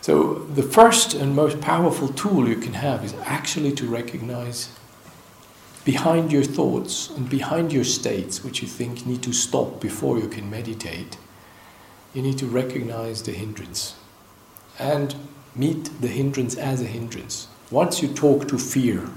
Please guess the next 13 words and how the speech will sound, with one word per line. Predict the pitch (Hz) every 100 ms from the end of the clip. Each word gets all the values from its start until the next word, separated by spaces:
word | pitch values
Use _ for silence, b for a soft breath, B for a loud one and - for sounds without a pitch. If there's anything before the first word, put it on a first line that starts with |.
| - -
as | 131 127
fear, | - 123 92 82 - - - -
you | 135
know, | 113 110
you | 110
have | 131 120
a | 120
lot | 127 131
of | -
possibilities | 131 127 - 107 98 98 - 113
you | 104
don't | 104 110 -
have | 98 95